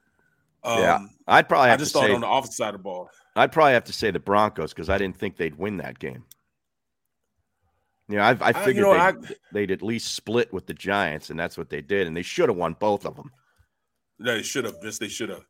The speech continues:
Speaker 1: They should have.
Speaker 2: You know,
Speaker 1: That's
Speaker 2: talking
Speaker 1: a
Speaker 2: about
Speaker 1: disgrace.
Speaker 2: two drop passes and just, you know, he had this work. That was his worst game.
Speaker 1: Yeah. Yeah,
Speaker 2: But,
Speaker 1: the one
Speaker 2: um,
Speaker 1: at the Meadowlands was definitely his worst game,
Speaker 2: Yep.
Speaker 1: but then it still could have been salvaged if Ray Gore makes the catch.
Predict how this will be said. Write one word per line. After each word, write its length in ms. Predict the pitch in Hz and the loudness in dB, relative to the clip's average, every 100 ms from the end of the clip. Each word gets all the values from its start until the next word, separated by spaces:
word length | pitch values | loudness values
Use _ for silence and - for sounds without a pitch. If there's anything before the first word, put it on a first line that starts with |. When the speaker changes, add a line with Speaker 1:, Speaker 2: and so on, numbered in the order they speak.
| - | -8
Speaker 1:
They 120 | 95 | -6
should 260 | - 104 85 | -4 -4 -4
have. 80 | 117 | -2
Speaker 2:
You 40 | |
know, 140 | 110 101 | -4 -6
Speaker 1:
That's 140 | 69 | -4
Speaker 2:
talking 140 | 123 | -4
Speaker 1:
a 20 | 113 | -4
Speaker 2:
about 100 | 95 | -6
Speaker 1:
disgrace. 360 | - - 92 | -10 -6 -2
Speaker 2:
two 120 | 92 107 | -2 0
drop 260 | 127 120 | 0 0
passes 480 | 139 127 123 123 110 | 0 2 0 -2 -8
and 120 | 107 | -10
just, 280 | 110 107 - _ _ _ | -12 -12 -16 _ _ _
you 100 | 120 | -8
know, 260 | 117 101 92 - | -6 -6 -10 -16
he 240 | - 127 131 | -4 -2 0
had 140 | 120 | -2
this 180 | 120 107 | -4 -8
work. 280 | 101 135 131 - - | -4 -4 -6 -12 2
That 200 | 147 175 | 4 6
was 120 | 151 | 2
his 200 | 160 120 | 0 -2
worst 420 | 120 160 156 - | 0 2 0 -4
game. 320 | 101 - - _ _ - | -14 -16 -20 _ _ -6
Speaker 1:
Yeah. 300 | 87 71 - _ _ _ _ _ _ _ _ - | -4 -4 -8 _ _ _ _ _ _ _ _ -2
Yeah, 180 | 123 127 | 4 6
Speaker 2:
But, 120 | 131 | 6
Speaker 1:
the 60 | |
one 200 | 127 123 120 | 6 4 4
Speaker 2:
um, 60 | |
Speaker 1:
at 160 | 117 - | 0 0
the 80 | 110 | 0
Meadowlands 600 | 113 107 95 85 78 - | 2 2 0 -4 -6 -10
was 160 | 85 | -10
definitely 360 | - 95 - 87 | -4 -4 -4 -8
his 140 | 85 | -8
worst 280 | 87 90 - | -6 -6 -4
game, 120 | 107 | -4
Speaker 2:
Yep. 100 | 104 | -4
Speaker 1:
but 120 | 90 98 | -4 -2
then 160 | 113 | -2
it 80 | 117 | -4
still 240 | - 143 | -2 -2
could 160 | 139 131 | 0 -2
have 60 | 117 | -2
been 120 | 107 | -4
salvaged 560 | - 135 165 107 92 | 0 2 2 -2 -6
if 160 | 101 95 | -8 -4
Ray 200 | 107 117 | -2 -2
Gore 200 | 107 113 | -2 -2
makes 280 | 110 107 - | -2 -6 -8
the 60 | - | -14
catch. 520 | - - 90 - | -6 -2 -2 -6